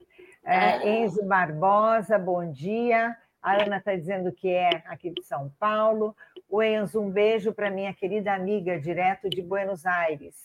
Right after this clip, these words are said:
Speaker 2: Ah, Enzo é meu aluno do Mastermind. Enzo, que bom falar com você, querido.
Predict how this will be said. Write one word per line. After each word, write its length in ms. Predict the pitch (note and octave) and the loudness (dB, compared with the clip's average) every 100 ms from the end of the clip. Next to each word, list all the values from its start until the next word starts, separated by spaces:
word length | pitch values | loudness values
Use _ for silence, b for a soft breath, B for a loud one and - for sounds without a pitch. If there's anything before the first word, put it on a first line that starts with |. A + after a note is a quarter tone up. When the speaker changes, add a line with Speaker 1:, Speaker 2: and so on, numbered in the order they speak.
| - - | -6 -2
Speaker 2:
Ah, 320 | C#5 C#5 B4+ | 0 2 4
Enzo 300 | C4+ C#4 D#4+ | 10 10 10
é 40 | D4+ | 8
meu 160 | D4 | 10
aluno 480 | D4 A#3 A3+ C#4 C#4+ | 10 10 8 6 4
do 120 | A#3+ A3+ | 2 0
Mastermind. 920 | B3 B3+ B3 G#3+ G#3 A#3 C#4 B3+ - | -2 0 2 2 2 0 2 0 6
Enzo, 1080 | A#3 B3+ C#4+ C#4+ C#4 C4 B3 - A#3+ A3+ A3+ | 8 8 6 4 2 0 0 2 4 4 2
que 120 | B3 | -2
bom 400 | G#3+ - B3 C#4 | -2 2 4 4
falar 340 | B3 A#3 A#3+ | 4 6 6
com 60 | A#3+ | 4
você, 540 | A#3 A3+ - B3 B3 B3 | -4 -4 0 4 4 4
querido. 920 | A#3+ A3 C4 C#4 C4+ B3+ B3+ G#3+ | 0 -2 0 -2 4 10 10 10